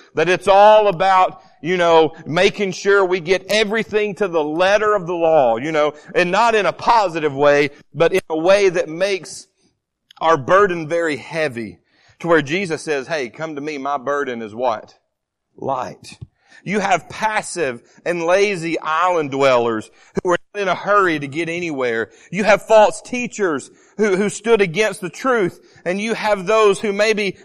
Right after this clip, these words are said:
taught the truth and yet lived a lie. And so here is Titus, and he walks into this island, and it looks beautiful from the outside, but as he gets into his ministry, he sees that it is an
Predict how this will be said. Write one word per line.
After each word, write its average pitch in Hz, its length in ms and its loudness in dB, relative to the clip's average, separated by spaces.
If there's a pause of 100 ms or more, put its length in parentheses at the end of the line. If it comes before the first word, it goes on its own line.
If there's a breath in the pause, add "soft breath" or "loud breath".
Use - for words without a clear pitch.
(120)
taught 277 300 4
the 208 100 -12
truth 180 760 -4
and 202 200 -4
yet 208 220 4
lived 226 300 4
a 220 60 0
lie. 185 480 2 (200 loud breath)
And 196 140 -2
so 214 480 2 (200 loud breath)
here 269 320 2
is 233 180 0
Titus, 226 560 0
and 214 80 -2
he 202 80 -2
walks 233 420 2
into 262 300 -2
this 208 300 0
island, 277 560 2 (200 loud breath)
and 208 160 0
it 202 120 0
looks 294 260 2
beautiful 254 460 -6
from 240 160 -6
the 233 100 -4
outside, 233 720 0 (180 loud breath)
but 220 140 0
as 226 100 0
he 233 120 -4
gets 233 360 -4
into 254 300 -4
his 196 180 2
ministry, 190 800 -2 (340 soft breath)
he 196 160 -12
sees 190 540 -8
that 156 240 -6
it 165 160 -6
is 143 160 -8
an 135 140 -10